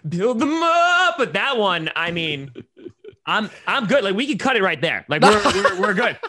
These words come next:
Speaker 1: Like, that was, that was a great episode.
Speaker 2: There's no ending now. There's, there was only a beginning.
Speaker 1: <laughs> That, that's it. Uh, that, that's, that's all we need. That's, that, that is all we need.
Speaker 2: That's it.
Speaker 1: Yeah. Okay, great. You're my favorite guest already because you
Speaker 2: <laughs>
Speaker 1: said really nice things about me. Okay.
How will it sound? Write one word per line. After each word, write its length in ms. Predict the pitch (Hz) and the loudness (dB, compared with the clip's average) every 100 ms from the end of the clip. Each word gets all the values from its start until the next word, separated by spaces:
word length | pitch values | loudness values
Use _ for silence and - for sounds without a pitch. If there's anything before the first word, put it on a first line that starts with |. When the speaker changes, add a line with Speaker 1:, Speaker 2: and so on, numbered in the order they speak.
| - | -6
Speaker 1:
Like, 120 | 190 180 | -4 -2
that 220 | 208 226 | 0 0
was, 300 | 220 220 170 | 0 -2 -4
that 200 | 196 220 | -2 -2
was 120 | 214 | -2
a 20 | |
great 240 | 170 214 277 | -4 -2 -2
episode. 320 | 277 285 - | -2 -4 4
Speaker 2:
There's 140 | 190 | 6
no 200 | 196 233 233 | 8 6 6
ending 440 | 233 233 196 165 | 4 4 4 4
now. 580 | 147 131 123 123 127 139 | 4 4 4 4 2 0
There's, 240 | 139 139 - | 0 0 0
there 140 | 143 | 0
was 120 | 147 | 4
only 280 | 170 190 180 | 4 4 4
a 60 | 156 | 2
beginning. 540 | 139 143 123 107 110 | 0 0 -2 -6 -6
Speaker 1:
<laughs> 40 | - 220 247 165 | -6 -4 -4 -4
That, 240 | 180 175 | -4 -4
that's 300 | 170 175 175 | -4 -4 -4
it. 220 | 175 135 - - | -4 -4 -6 -6
Uh, 380 | 143 143 139 | -2 -2 -2
that, 240 | 135 156 151 | -4 -6 -4
that's, 320 | 160 151 - _ _ - | -6 -6 -14 _ _ -10
that's 160 | 160 | -6
all 140 | 180 175 | -2 -2
we 80 | 160 | -2
need. 220 | 156 - _ _ | -6 -10 _ _
That's, 300 | 156 156 - | -4 -4 -8
that, 300 | 143 156 - | -6 -4 -4
that 140 | 151 | -4
is 180 | 156 143 - | -2 -4 -6
all 400 | 139 156 151 151 | -2 0 0 -2
we 140 | 143 139 | -4 -4
need. 260 | 135 110 | -4 -6
Speaker 2:
That's 100 | - | -8
it. 20 | 127 | -6
Speaker 1:
Yeah. 200 | 143 - | -6 -4
Okay, 260 | 139 143 131 | -6 -6 -6
great. 220 | 147 127 | -4 -4
You're 80 | 135 | -4
my 80 | 131 | -6
favorite 260 | - 147 135 | -2 -2 -2
guest 240 | 139 - | -4 -4
already 320 | 139 135 135 | -2 -2 -2
because 380 | 127 123 135 123 | -6 -2 0 -2
you 60 | 123 | -6
Speaker 2:
<laughs> 60 | |
Speaker 1:
said 140 | 131 127 | -8 -4
really 160 | 127 | -2
nice 160 | 123 120 | -2 -6
things 160 | 123 | -8
about 180 | 117 107 | -8 -10
me. 140 | 117 120 | -10 -8
Okay. 260 | 156 165 147 | -6 -4 -6